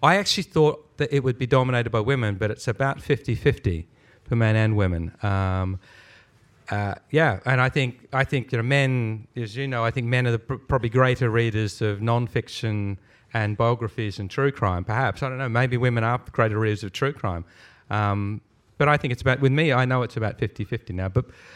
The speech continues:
I mean, you, you can't tell when you come to festivals or you do events because, you know, um, and again, 'cause you, you, you can get an idea that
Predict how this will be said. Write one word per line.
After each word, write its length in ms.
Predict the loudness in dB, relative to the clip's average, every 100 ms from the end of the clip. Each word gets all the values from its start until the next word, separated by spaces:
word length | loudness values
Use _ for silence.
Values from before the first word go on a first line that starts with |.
| -2 4
I 60 |
mean, 220 | 6 4 2
you, 140 | -4 -4
you 160 | -6 -2
can't 260 | -2 0
tell 180 | 2 2
when 120 | 2
you 60 | -2
come 160 | -4 0
to 40 |
festivals 600 | 0 0 -2 -4 -4 -2
or 40 |
you 60 | -2
do 160 | 0 0
events 460 | 0 0 -2 -6
because, 640 | -8 -4 0 0 -2 -6 -16 -20 -20 _ -6
you 80 | -4
know, 140 | -2
um, 560 | -2 0 0 -2 -6 -4
and 100 | -2
again, 240 | 0 -2
'cause 200 | -2 -6
you, 80 | -6
you, 240 | -4 -6 -6
you 120 | -6
can 100 | -2
get 140 | 0
an 80 | 2
idea 480 | 0 0 0 0 0
that 180 | 0